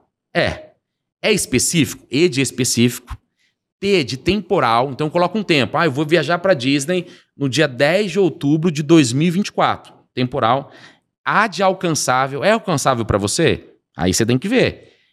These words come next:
E S de significativo. Então você pegou o sonho, transformou em objetivo, transformou em metas, e depois em metas você faz um planejamento.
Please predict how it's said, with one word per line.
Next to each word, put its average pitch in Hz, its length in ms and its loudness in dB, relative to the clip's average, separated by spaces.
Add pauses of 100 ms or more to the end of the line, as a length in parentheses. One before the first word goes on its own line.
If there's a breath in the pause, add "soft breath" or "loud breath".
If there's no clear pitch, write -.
(160)
E 160 160 -2
S 185 300 0
de 165 80 -4
significativo. 180 920 0 (400)
Então 156 240 -2
você 175 160 0
pegou 170 580 -2
o - 60 -4
sonho, 120 600 0 (520)
transformou 156 500 2
em 220 80 2
objetivo, 175 720 0 (540)
transformou 165 640 -2
em 214 100 -2
metas, 123 760 -2 (240 loud breath)
e 120 100 -4
depois 175 460 0
em 226 80 -2
metas 165 480 0
você 160 120 -2
faz 175 220 0
um 180 80 0
planejamento. 180 720 0